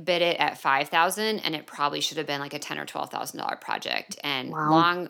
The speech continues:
Speaker 1: roundabout story of why it happened doesn't matter. Um, I learned from the experience, and that was, like, five years in. And, and so, so, and I, I've taught a lot of this in the course to help,
Speaker 2: Oh.
Speaker 1: hopefully help prevent you from going through that. But here's the thing.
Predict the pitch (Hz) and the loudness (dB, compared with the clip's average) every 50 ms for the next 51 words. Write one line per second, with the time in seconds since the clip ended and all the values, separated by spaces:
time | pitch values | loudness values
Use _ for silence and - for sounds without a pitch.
0 | - - 165 175 156 151 156 151 147 151 143 - - 160 147 143 143 135 139 139 | -8 -6 0 2 2 2 4 2 -2 -2 -2 -2 -2 0 0 0 0 -2 0 0
1 | 120 120 - - - 170 165 165 170 165 160 151 156 - - - 143 143 139 143 | 0 0 0 4 6 6 6 6 4 -4 -2 -2 -4 -4 -6 -6 -2 0 0 2
2 | 151 180 202 214 220 220 - - - - - - - - 180 190 180 170 165 160 | 6 6 6 6 6 2 -2 -16 -16 -16 -18 -16 -6 0 2 4 6 6 6 4
3 | 147 143 - 170 180 175 170 170 170 170 165 - 175 165 160 156 151 - - - | 4 2 2 2 2 2 2 2 0 0 -2 -4 -4 -2 -2 -2 -2 -4 -6 -4
4 | - 170 165 170 165 - - 202 226 254 285 339 302 392 370 - - 349 320 330 | 0 0 2 2 2 2 2 4 6 6 6 8 6 4 4 4 4 6 6 6
5 | 349 294 320 339 311 226 - - 269 359 427 453 - 214 156 - - - - - | 6 6 4 4 2 2 0 2 4 6 6 6 4 2 0 -4 -12 -16 -16 -16
6 | - - - - - - - 247 247 240 240 240 226 - - _ - 233 247 247 | -16 -16 -16 -14 -4 0 4 4 6 6 4 4 0 -2 -6 _ 2 4 4 4
7 | 233 - - 262 240 226 220 - - - - - - - 247 226 220 175 - - | 4 4 4 4 6 6 4 4 0 -4 -4 -2 4 6 6 6 6 2 -2 -2
8 | - 214 240 240 - - - - - - - - 214 226 226 220 - 247 240 226 | 2 2 2 2 2 -2 -6 -6 -6 -6 -2 4 6 6 6 4 4 4 6 6
9 | 233 240 240 226 226 220 226 220 226 208 208 214 - 240 240 240 240 - 202 202 | 6 6 6 6 6 6 4 0 0 -2 -2 -2 2 4 4 4 4 2 -2 2
10 | 220 269 277 - 208 208 202 196 - 294 339 359 - - - 240 220 202 196 190 | 6 6 6 6 4 0 -4 0 4 6 4 4 4 0 0 4 4 4 4 2
11 | - - - - - - - 240 254 233 220 220 - - _ _ - - 247 214 | -4 -14 -18 -18 -16 -8 0 4 6 6 6 4 -2 -14 _ _ -2 0 0 2
12 | 208 214 180 - 185 226 294 370 466 508 480 349 254 247 - 185 180 180 180 - | 2 2 0 2 2 4 8 8 8 8 8 4 0 2 2 2 2 2 0 -2
13 | - 180 170 170 151 156 151 - - - - - - - - 226 226 - 285 285 | -4 -2 2 6 6 6 6 4 -2 -18 -20 -20 -18 -6 2 2 4 6 6 4
14 | 262 240 220 - 214 180 180 | 4 2 0 0 0 -2 -2